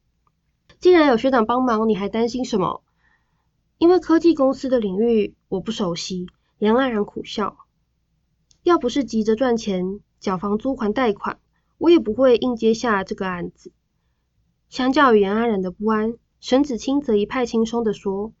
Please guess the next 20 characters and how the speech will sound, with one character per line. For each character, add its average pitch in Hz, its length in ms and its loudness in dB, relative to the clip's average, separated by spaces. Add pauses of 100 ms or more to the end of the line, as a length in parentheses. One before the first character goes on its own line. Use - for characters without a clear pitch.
(380)
：“安 240 300 0
啦， 214 260 -2 (340)
我 - 60 -6
相 330 220 2
信 359 140 4
你 233 100 4
在 247 140 0
英 262 120 0
国 240 160 2
已 196 60 2
经 202 120 2
练 226 220 2
就 220 180 2
了 190 80 -2
一 190 60 -4
身 196 220 -4
铜 180 200 -6
墙 180 220 -8
铁 - 240 -10
壁， - 220 -8